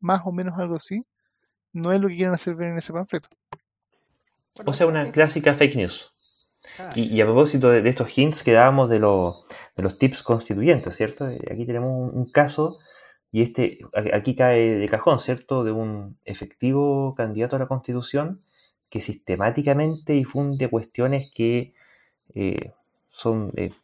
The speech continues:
Speaker 3: absurdas finalmente, o falsas.
Speaker 2: Sí, es que estas creencias son como, eh, es un apego su-, psicológico a eso, a esas, a esas cuestiones, ¿no? Esto, ellos, ellos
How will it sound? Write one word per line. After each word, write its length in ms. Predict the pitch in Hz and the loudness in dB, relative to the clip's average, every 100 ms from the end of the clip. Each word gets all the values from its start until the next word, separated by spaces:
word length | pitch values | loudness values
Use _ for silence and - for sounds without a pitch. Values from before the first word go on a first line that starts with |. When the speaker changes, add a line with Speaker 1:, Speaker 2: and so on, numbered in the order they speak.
| _ | _
Speaker 3:
absurdas 440 | - - 120 78 - | -6 0 0 0 -6
finalmente, 440 | - 76 73 - _ _ _ _ _ _ _ _ _ _ _ | -12 -12 -14 -18 _ _ _ _ _ _ _ _ _ _ _
o 60 | - | 0
falsas. 500 | 104 - - - _ _ _ _ _ _ _ _ _ _ _ | 0 0 -6 -20 _ _ _ _ _ _ _ _ _ _ _
Speaker 2:
Sí, 220 | - 240 | -10 -8
es 60 | |
que 140 | 220 294 | -8 -6
estas 240 | 262 320 - | -4 -2 0
creencias 420 | 226 247 254 247 | 2 2 0 -4
son 240 | - 247 | -4 -6
como, 840 | 240 208 202 190 170 151 139 123 123 - | -4 -2 2 2 2 0 -4 -6 -12 -8
eh, 420 | 175 180 202 240 | -4 0 2 4
es 60 | 240 | 4
un 140 | 285 | 4
apego 340 | 180 208 247 160 | 2 2 2 0
su-, 200 | 165 - | -4 -10
psicológico 800 | - 202 123 175 - 165 156 156 | -6 0 6 6 6 2 0 0
a 60 | |
eso, 760 | 165 - 147 139 131 123 127 - | -2 -2 -4 -4 -8 -10 -14 -12
a 120 | 143 | -10
esas, 300 | 156 - - - - | -8 -8 -8 -12 -12
a 100 | 156 | -8
esas 280 | 160 - 143 | -8 -8 -10
cuestiones, 500 | - 131 - 165 123 | -10 -14 -8 -8 -8
¿no? 240 | 147 156 - _ _ _ _ _ | -12 -12 -18 _ _ _ _ _
Esto, 580 | - 147 170 156 143 139 | -14 -10 -6 -4 -4 -6
ellos, 420 | 147 190 196 180 - | -6 -4 -4 -4 -4
ellos 260 | 185 208 | -4 -2